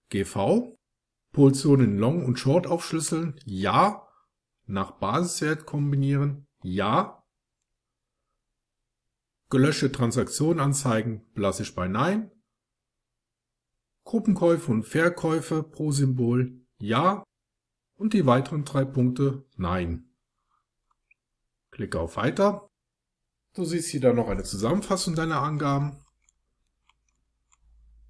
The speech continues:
Und wenn alles in Ordnung ist, klicke ich final auf Erstellen. Damit wurde mein benutzerdefinierter Auszug gespeichert. Dieser ist nun hier aufgeführt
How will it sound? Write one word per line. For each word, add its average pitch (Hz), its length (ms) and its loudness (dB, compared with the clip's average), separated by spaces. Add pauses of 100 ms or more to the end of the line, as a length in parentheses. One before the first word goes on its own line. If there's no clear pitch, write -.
(920)
Und 226 140 2
wenn 185 100 4
alles 123 240 2
in 120 100 -4
Ordnung 135 320 0
ist, 139 340 -2 (460)
klicke 220 320 2
ich 185 100 -2
final 120 360 0
auf 127 320 0
Erstellen. 92 640 -4 (720)
Damit 214 320 4
wurde 170 160 6
mein 135 200 2
benutzerdefinierter 127 840 2
Auszug 117 380 -2
gespeichert. 175 800 -2 (1000)
Dieser 185 220 2
ist 143 160 -2
nun 131 100 4
hier 98 140 0
aufgeführt 156 680 -4